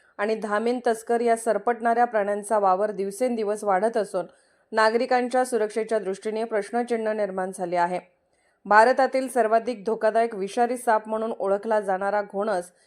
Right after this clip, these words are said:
रात्री अधिक सक्रिय असतो आणि धोक्याची चाहूल लागताच जोरदार श श आवाज करून झेप घेतो. त्याचे विष हेमोटॉक्सिक असून रक्तातील गुठळीची प्रक्रिया विस्कळीत करून अवयव निकामी होण्यापर्यंत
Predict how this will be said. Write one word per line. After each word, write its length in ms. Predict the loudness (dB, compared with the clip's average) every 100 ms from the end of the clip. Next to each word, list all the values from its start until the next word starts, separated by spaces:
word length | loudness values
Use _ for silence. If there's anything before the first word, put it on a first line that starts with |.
| _ -2
रात्री 360 | 4 4 4 2
अधिक 260 | 2 -2
सक्रिय 440 | -2 -4 -4 -2 0
असतो 420 | 0 -4 -8 -8 _ _ -4
आणि 200 | -2 0
धोक्याची 440 | -2 0 0 0
चाहूल 340 | 2 2 2 2
लागताच 440 | 2 2 0 0
जोरदार 500 | 0 -2 0 2 2 0
श 140 | -4 -4
श 140 | -2 -2
आवाज 580 | 0 2 2 2 -2 -4
करून 300 | -2 -2 -4
झेप 300 | -6 -4 -4 -4
घेतो. 280 | -8 -4 -6 -8 _ _ -6
त्याचे 240 | -2 0
विष 300 | 0 -2 -6 -8 -16 _ _ _ -4
हेमोटॉक्सिक 1500 | 0 2 2 0 -6 _ _ _ _ 0 0 -2 -4 -4 -4 -4
असून 360 | -2 -4 -2
रक्तातील 480 | -2 0 0 0 -4
गुठळीची 480 | -6 -6 -6 -8 -8
प्रक्रिया 540 | -6 -6 -4 -2 0
विस्कळीत 520 | -2 -6 -6 -2 -2 -2 -2
करून 220 | -2 -2 -2
अवयव 320 | -2 0 -2
निकामी 420 | -2 -2 0 0
होण्यापर्यंत 640 | -4 -4 -4 -2 -4 -4